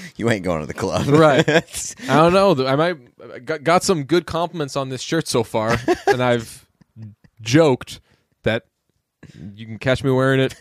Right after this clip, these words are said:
Speaker 2: Friday, Saturday evenings all summer.
Speaker 1: Um, Blade update. I'm also now Team
Speaker 2: Yeah.
Speaker 1: Blade Gang. I, uh, I felt a little, felt a little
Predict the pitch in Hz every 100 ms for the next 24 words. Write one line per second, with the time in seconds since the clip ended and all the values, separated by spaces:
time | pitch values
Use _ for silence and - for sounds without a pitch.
0 | - - - 147 139 143 143 - 151 139
1 | 135 151 143 123 127 131 - _ _ _
2 | _ 123 127 - 139 107 95 - - _
3 | _ _ 107 110 107 101 104 - 98 98
4 | - 101 107 156 185 135 - 117 117 -
5 | 123 135 95 135 160 139 123 113 117 113
6 | 156 202 180 147 123 123 110 95 85 82
7 | 87 98 95 90 85 - _ _ _ _
8 | 139 - 277 269 196 165 135 117 _ _
9 | - 202 151 139 120